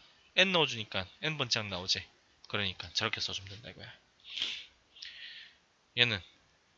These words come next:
이, 사, 팔, 이의 N제곱이래. N번째 항이. 그럼 시그마 K는 일부터 얼마까지? 어, N까지. 그 다음에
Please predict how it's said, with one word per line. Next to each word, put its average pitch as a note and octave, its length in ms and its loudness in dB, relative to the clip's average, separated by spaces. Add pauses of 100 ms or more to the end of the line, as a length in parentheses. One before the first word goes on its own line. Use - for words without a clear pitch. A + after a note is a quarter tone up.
(1080)
이, A#2+ 240 2
사, A#2+ 220 2
팔, A2 300 2
이의 A2+ 300 4
N제곱이래. A2+ 600 -4 (600)
N번째 A2 440 0
항이. - 160 -12 (1040)
그럼 A2 140 -2
시그마 G#2+ 480 6 (280)
K는 A#2+ 420 6
일부터 D3 280 -4
얼마까지? A2 460 -2 (2250)
어, G#2+ 180 -4
N까지. A#2+ 680 0 (920)
그 - 80 -18
다음에 A2+ 400 0